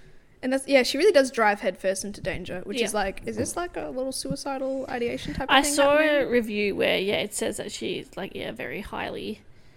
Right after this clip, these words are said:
Speaker 1: Just not
Speaker 2: like,
Speaker 1: caring.
Speaker 2: I think, like, para-suicidal. I can't remember the exact wording of it, but it was, like, suicidal without being, like, without
Speaker 1: Oh,
Speaker 2: being
Speaker 1: being
Speaker 2: like,
Speaker 1: like,
Speaker 2: I
Speaker 1: "I want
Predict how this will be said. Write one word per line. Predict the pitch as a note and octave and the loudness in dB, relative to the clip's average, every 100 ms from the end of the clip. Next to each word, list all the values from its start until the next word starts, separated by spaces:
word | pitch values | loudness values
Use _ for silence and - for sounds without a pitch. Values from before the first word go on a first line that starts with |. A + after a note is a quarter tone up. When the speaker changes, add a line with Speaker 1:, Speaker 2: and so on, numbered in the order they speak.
| - - - - | -20 -20 -20 -20
Speaker 1:
Just | - A3+ | -16 -14
not | G3 F#3+ A3 - - | -12 -8 -10 -8 -4
Speaker 2:
like, | B3 | -2
Speaker 1:
caring. | B3 F3+ F#3+ A3 - | -2 -4 -6 -6 0
Speaker 2:
I | - | 2
think, | C#4 | 4
like, | D#4+ E4+ | 2 -2
para-suicidal. | - - F#3 - G3+ F#3 C#3+ - F#3+ | 0 0 0 -4 -4 -2 0 0 -2
I | A3+ | -8
can't | B3 B3+ | -8 -10
remember | C4 B3 | 4 6
the | B3+ | 8
exact | G#3+ - - | 10 8 6
wording | - - - | -4 -6 -10
of | - | -14
it, | - - | -20 -18
but | C#3 | -16
it | |
was, | D3 | -16
like, | B2+ - | -16 -6
suicidal | - - - - - | -2 -2 0 0 2
without | - - - - | 10 10 8 -2
being, | D#3 A2 - - - - | -6 -14 -18 -20 -20 -14
like, | A3 G3+ - - - - - | -12 -12 -14 -20 -20 -20 -16
without | A#3+ C4 B3 | -8 -2 0
Speaker 1:
Oh, | |
Speaker 2:
being | B3+ B3 | 0 8
Speaker 1:
being | C#4 | 10
Speaker 2:
like, | B3 | 10
Speaker 1:
like, | - | 8
Speaker 2:
I | |
Speaker 1:
"I | |
want | B3+ | 8